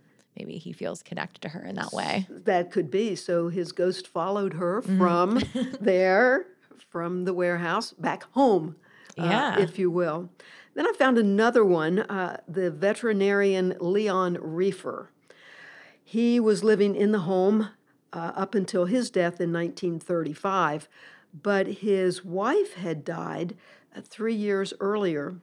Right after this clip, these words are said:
Speaker 2: two and a half years earlier, in a tragic automobile accident. And perhaps it's her ghost that's coming back. And as I dug more into her tragedy, I found that she was an immigrant from Austria.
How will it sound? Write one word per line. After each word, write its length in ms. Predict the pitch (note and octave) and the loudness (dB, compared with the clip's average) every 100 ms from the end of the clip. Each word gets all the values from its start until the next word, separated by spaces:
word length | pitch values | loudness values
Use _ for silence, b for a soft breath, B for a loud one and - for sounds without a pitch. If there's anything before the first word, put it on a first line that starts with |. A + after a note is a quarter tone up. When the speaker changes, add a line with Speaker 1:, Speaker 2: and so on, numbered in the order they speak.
| - | -8
Speaker 2:
two 120 | - | -4
and 80 | G#3+ | -2
a 40 | |
half 320 | F#3 F#3+ G3 F3 | -2 -4 -4 -6
years 260 | D#3 E3 - | -6 -6 -6
earlier, 460 | F3 D#3 D3 D3 D#3 | -4 -6 -6 -6 -6
in 160 | E3+ | -4
a 100 | E3+ | -4
tragic 580 | E3 - F#3 F#3 F3 - | -6 -4 -4 -2 -4 -6
automobile 640 | D#3 E3 D#3+ D3 F#3+ G3 - | -6 -4 -6 -4 -4 -4 -4
accident. 680 | D#3+ E3 - D#3 D3+ E3 B B B B B _ | -8 -8 -10 -8 -8 -10 B B B B B _
And 400 | F3+ F3 E3 - - | -4 -2 -2 -4 -10
perhaps 640 | G#3+ F3 F#3 F3 F3 - - | -12 -8 -8 -8 -10 -16 -10
it's 200 | G#3 - | -10 -10
her 200 | G#3 F3+ | -10 -8
ghost 500 | F#3+ G3 A#3 - _ | -2 -2 -2 -8 _
that's 160 | G#3+ G3+ | -12 -10
coming 320 | - A#3 A3+ G#3+ | -8 -4 -4 -2
back. 320 | A#3 A#3+ B3 | -2 -2 -4
And 120 | G3+ B B - | -10 B B -8
as 180 | A#3 A3+ | -4 -2
I 120 | A#3 | -2
dug 280 | G3 B3 A#3+ | 2 2 2
more 260 | A3+ G#3+ G3+ | 0 0 -2
into 920 | G#3+ G#3 G#3 - G#3 F#3+ F#3 F#3+ - b b b b b _ - | 0 0 0 0 4 6 6 4 -2 b b b b b _ -10
her 280 | - A#3+ A#3 | -2 2 2
tragedy, 880 | A#3 - G3+ F#3 F#3+ F#3 D3+ D3 F#3+ b b b b - | -2 -6 0 0 0 -2 -2 -2 -4 b b b b -10
I 200 | G3+ F#3 | -6 -6
found 600 | F#3 G#3 G3 F#3+ F#3 F#3 | -4 0 2 2 2 2
that 680 | G3 D#3 E3+ E3+ E3 E3 - | -2 -2 -2 0 -2 -4 -10
she 320 | - - F#3+ | -12 -6 -2
was 180 | G3 G3+ | 0 0
an 120 | G#3+ | 0
immigrant 500 | G3 F#3 F3+ F#3+ G3 | 2 0 2 0 -2
from 180 | G3+ F3+ | -2 -6
Austria. 680 | - D#3+ - - D3 D#3+ D#4 | -2 -4 -4 -10 -8 -6 -8